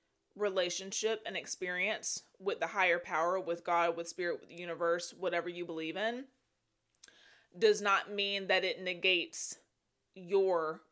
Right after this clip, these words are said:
personal experience. One is not right and one is not wrong, right? We're, we're all experiencing this through our own lens,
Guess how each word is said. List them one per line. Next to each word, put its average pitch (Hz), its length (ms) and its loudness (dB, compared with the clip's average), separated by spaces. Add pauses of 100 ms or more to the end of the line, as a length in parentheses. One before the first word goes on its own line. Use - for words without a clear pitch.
personal 175 400 -6
experience. 95 720 -10 (600)
One 202 540 0
is 196 220 2
not 196 280 2 (200)
right 196 440 4
and 190 140 -6
one 185 140 -6
is 175 160 -6
not 175 260 -2
wrong, 147 360 -4 (100)
right? 180 340 4
We're, 190 280 -4 (160)
we're 190 200 0
all 190 300 6
experiencing 196 680 -6
this 185 200 -4
through 185 160 -10
our 180 80 2
own 175 320 -4
lens, 170 420 -4